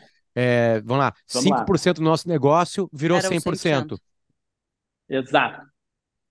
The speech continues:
Speaker 2: Então, cinco por cento do nosso negócio se tornou cem por cento do nosso negócio naquele momento ali, de uma semana pra outra. Foi, era um cenário assim que você vai olhar, ele é de desespero, né?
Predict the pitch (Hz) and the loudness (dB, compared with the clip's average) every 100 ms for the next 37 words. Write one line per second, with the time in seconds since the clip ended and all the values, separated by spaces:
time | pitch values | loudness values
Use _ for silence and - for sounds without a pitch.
0 | _ _ _ _ _ _ _ _ _ 156 | _ _ _ _ _ _ _ _ _ -10
1 | 147 180 233 - 277 - 220 - 185 190 | 0 2 2 2 2 2 0 0 -2 0
2 | 180 - 160 139 170 - 226 - _ _ | -2 -2 -2 0 0 -4 -12 -12 _ _
3 | _ - - 220 240 214 170 214 269 - | _ -12 -8 -4 0 0 2 0 -2 -10
4 | _ - 202 262 240 190 - 165 185 - | _ 2 4 6 4 2 2 0 0 -4
5 | 247 - _ 190 185 175 - 156 147 147 | -10 -10 _ -2 0 0 0 0 0 0
6 | 160 165 175 170 170 208 285 - 120 - | -4 -4 -2 -4 -4 -2 0 0 0 0
7 | 120 143 175 156 254 156 - 117 123 135 | 0 0 2 2 2 -4 -8 -6 -4 -4
8 | 156 156 135 - 147 160 175 175 - 170 | -6 -4 -2 2 4 4 2 -4 0 2
9 | 165 151 156 - - 156 139 131 147 143 | 4 4 2 -2 -6 -2 -2 -2 -6 -6
10 | 160 170 180 196 196 208 220 202 _ _ | -10 -10 -10 -8 -6 -8 -10 -14 _ _
11 | _ _ _ 127 131 - 165 226 135 104 | _ _ _ -4 -4 2 6 6 6 2
12 | 113 147 | -2 -4